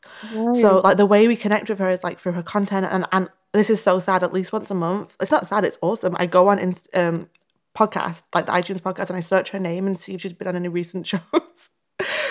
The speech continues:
Speaker 2: 'Cause I just look, and Alex will sometimes come in the room and he'll be like, "Oh, it's, you're listening to this episode again <laughs> with this woman." And I'll be like, "Yeah, I love her."
Speaker 1: She's just, she's just fantastic.
Speaker 2: She's amazing. Okay,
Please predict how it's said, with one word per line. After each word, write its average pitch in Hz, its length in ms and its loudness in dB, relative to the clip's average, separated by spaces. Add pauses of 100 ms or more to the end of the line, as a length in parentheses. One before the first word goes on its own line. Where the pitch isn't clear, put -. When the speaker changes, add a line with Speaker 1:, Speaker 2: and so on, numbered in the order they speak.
(220)
Speaker 2:
'Cause 403 160 8
I 320 100 6
just 269 180 0
look, 269 160 6
and 254 100 4
Alex 226 380 2
will 233 80 -2
sometimes 208 400 -2
come 208 160 -4
in 196 60 0
the 190 100 2
room 202 180 4
and 190 80 2
he'll 196 100 2
be 190 100 2
like, 175 360 -2 (320)
"Oh, 247 120 10
it's, - 160 2 (120)
you're 214 160 6
listening 220 280 2
to 208 60 2
this 190 100 -4
episode 202 400 0
again 185 240 2
<laughs> - 20 -2
with 202 120 -4
this - 200 -6
woman." - 340 -2 (440)
And 302 120 6
I'll 254 80 8
be 226 80 8
like, 220 180 6
"Yeah, 254 120 6
I 240 60 2
love 226 340 0 (180)
her." 240 120 -16 (600)
Speaker 1:
She's 262 320 6
just, 214 320 2
she's 226 240 0
just 196 240 -4
fantastic. 196 920 -4
Speaker 2:
She's 202 320 2
amazing. 170 520 -4
Okay, 165 380 0